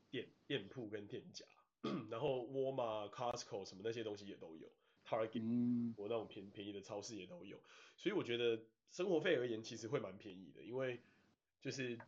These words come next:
Speaker 1: 那边的物价就比我们这边大概便宜了差不多一半，然后那边的
Speaker 2: 一半？
Speaker 1: 消费税，对，那边的消费税又差不多是这边的一半。
Speaker 2: 一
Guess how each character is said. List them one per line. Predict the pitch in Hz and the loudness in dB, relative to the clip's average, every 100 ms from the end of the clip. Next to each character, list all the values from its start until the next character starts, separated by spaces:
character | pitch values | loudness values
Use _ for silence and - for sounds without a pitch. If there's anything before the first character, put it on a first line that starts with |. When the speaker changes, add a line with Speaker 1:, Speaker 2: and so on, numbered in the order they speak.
| _ | _
Speaker 1:
那 | 170 | -2
边 | 151 147 | 2 2
的 | |
物 | 143 | 2
价 | 131 127 | 2 0
就 | 120 | 0
比 | 127 95 65 - _ _ _ - | -6 -10 -16 -20 _ _ _ -10
我 | 107 | -8
们 | 101 | -4
这 | 120 | -4
边 | 113 | -2
大 | 113 | 0
概 | 110 | -2
便 | 110 104 95 | -2 -8 -10
宜 | 95 | -10
了 | 95 | -10
差 | 110 | -6
不 | 104 | -6
多 | |
一 | 101 - | -6 -8
半， | - - - _ _ _ _ - | -10 -10 -20 _ _ _ _ -12
然 | 101 | -6
后 | 110 117 110 110 - _ | 2 4 4 0 -8 _
那 | 139 | -4
边 | 143 | 0
的 | 131 113 | 2 0
Speaker 2:
一 | 107 - | -2 0
半？ | 123 | 0
Speaker 1:
消 | |
费 | - 123 | 0 -2
税， | - 117 95 | -2 -6 -2
对， | 113 | -2
那 | 113 | 2
边 | 151 | 2
的 | 143 | 4
消 | 143 | 4
费 | 139 139 | 4 2
税 | - 127 | 0 0
又 | 117 | 0
差 | 120 | -2
不 | 110 107 | -2 -2
多 | 107 | -4
是 | 110 | -4
这 | 104 | -4
边 | 101 | -4
的 | 98 | -6
一 | - | -10
半。 | - - _ _ _ _ _ _ - | -14 -14 _ _ _ _ _ _ -8
Speaker 2:
一 | 123 | -8